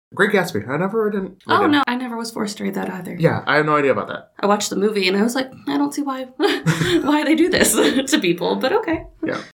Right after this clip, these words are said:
Speaker 1: So, in April twenty twenty, there is actually news of a remake that might come out. So, again, another remake that might happen.
Speaker 2: Oh,
Speaker 1: And
Speaker 2: that'd be
Speaker 1: it
Speaker 2: interesting.
Speaker 1: Yeah. And then there is, I don't know if you've seen Scary Movie three. Have you seen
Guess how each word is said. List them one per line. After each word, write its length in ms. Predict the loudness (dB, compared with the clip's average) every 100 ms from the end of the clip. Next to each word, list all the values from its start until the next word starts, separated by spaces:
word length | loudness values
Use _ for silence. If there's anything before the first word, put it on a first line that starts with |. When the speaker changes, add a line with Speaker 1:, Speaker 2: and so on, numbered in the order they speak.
| _ _
Speaker 1:
So, 340 | -2 2 4
in 380 | 4 4 2 0 2
April 300 | 2 4 2
twenty 240 | 2 0
twenty, 320 | 2 2 4
there 160 | 4 4
is 100 | 2
actually 920 | 0 -2 -4 -2 2 2 0 -2 -4 -4 -2
news 340 | 0 2 0
of 180 | -2 0
a 120 | 0
remake 540 | 2 2 0 -2 -6
that 180 | -6 -4
might 180 | -4 -6
come 160 | -4 0
out. 320 | 2 2 -4 _ _ _
So, 580 | 0 4 4 4 0 -4
again, 260 | -2 -2 0
another 300 | 0 2 4
remake 640 | 4 4 2 0 -8 _
that 180 | -10 -8
might 200 | -8 -8
happen. 400 | -10 -8 -8 -10 -10
Speaker 2:
Oh, 460 | -8 -6 -6 -8 -4
Speaker 1:
And 160 | 2 6
Speaker 2:
that'd 100 | 6
be 20 |
Speaker 1:
it 40 | 4
Speaker 2:
interesting. 580 | -2 -6 -6 -4 -4 -8
Speaker 1:
Yeah. 300 | -6 -6 -6 -12 _
And 200 | -2 0
then 180 | 2 2
there 240 | 2 2 2
is, 280 | 2 2 0
I 60 |
don't 120 | 2
know 120 | 2 2
if 120 | -2
you've 140 | -8
seen 220 | -4 -4
Scary 300 | -2 0 2
Movie 280 | 2 2 2
three. 400 | 2 2 0 -2
Have 160 | -4 -2
you 60 |
seen 380 | -2 -2 -2 -4